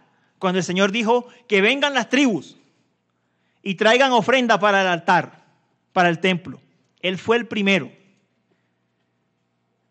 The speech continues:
¿Qué más hizo? Cuando el Señor dijo, "Vamos a la guerra para conquistar la tierra prometida, salgamos de Sinaí", él fue el primero que se alistó y alistó toda su tropa para salir.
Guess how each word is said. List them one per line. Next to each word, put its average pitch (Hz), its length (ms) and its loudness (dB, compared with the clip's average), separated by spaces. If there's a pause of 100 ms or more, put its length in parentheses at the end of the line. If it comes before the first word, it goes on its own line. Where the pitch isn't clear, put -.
(960)
¿Qué 214 140 0
más 262 180 -2
hizo? 262 320 -6 (800)
Cuando 208 220 -2
el 208 60 -4
Señor 214 280 -4
dijo, 247 720 -2
"Vamos 247 340 4
a 254 60 0
la 240 120 2
guerra 240 260 2
para 220 180 2
conquistar 196 400 -2
la 220 120 0
tierra 214 220 -2
prometida, 185 840 -2
salgamos 202 480 0
de 233 100 2
Sinaí", 196 680 -2 (1000)
él 165 160 -6
fue 196 140 0
el 196 60 0
primero 185 360 -4
que 180 120 -10
se 165 120 -8
alistó 143 520 -8 (200)
y 147 100 -6
alistó 143 420 -4
toda 240 320 0
su 214 140 -4
tropa 196 320 0
para 143 220 -8
salir. 135 380 -10